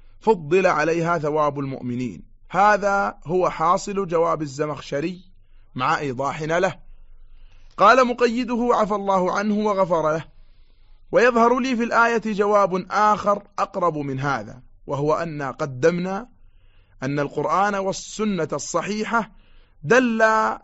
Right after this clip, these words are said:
على أن الكافر يجازى بعمله الصالح في الدنيا،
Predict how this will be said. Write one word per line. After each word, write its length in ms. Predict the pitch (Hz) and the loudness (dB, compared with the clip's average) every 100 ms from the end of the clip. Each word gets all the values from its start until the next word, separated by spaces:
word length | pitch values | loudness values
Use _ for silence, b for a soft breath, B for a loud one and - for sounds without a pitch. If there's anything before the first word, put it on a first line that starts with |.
| _ | _
على 320 | - 160 175 170 | -4 0 0 0
أن 180 | 175 | -4
الكافر 640 | 170 143 180 190 190 196 175 | -6 -4 -2 0 0 0 0
يجازى 640 | 160 151 180 185 170 185 | -2 0 0 0 0 -2
بعمله 580 | 160 139 160 185 175 170 | -2 -4 -2 -2 -2 -2
الصالح 520 | 165 - 156 156 139 | -4 -4 -2 0 -2
في 220 | 143 139 | -6 -8
الدنيا، 560 | 127 120 139 127 98 67 | -10 -8 -6 -6 -8 -12